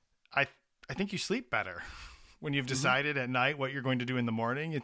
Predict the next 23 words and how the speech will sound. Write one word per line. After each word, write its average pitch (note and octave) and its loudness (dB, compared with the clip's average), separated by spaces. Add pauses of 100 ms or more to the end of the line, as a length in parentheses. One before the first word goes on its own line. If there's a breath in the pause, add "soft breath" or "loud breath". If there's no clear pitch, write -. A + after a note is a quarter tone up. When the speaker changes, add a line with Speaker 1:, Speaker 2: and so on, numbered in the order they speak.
Speaker 1:
you D3 4
know, C#3+ 6
that's C3+ 0
how C#3+ 6
I C3 6
can B2 -4
get B2 4
up C#3 4
at A#2 -4
five G#2+ -2
in G#2 -4
the G2+ -4
morning, G#2 -4
because A2 -6
I A2 -4
can C3 -6
sleep F3 -6
really G#2+ -2
well, G#2+ -6
because A#2 -4 (320 loud breath)
my C3+ 4
brain C#3 4
isn't, A#2+ 0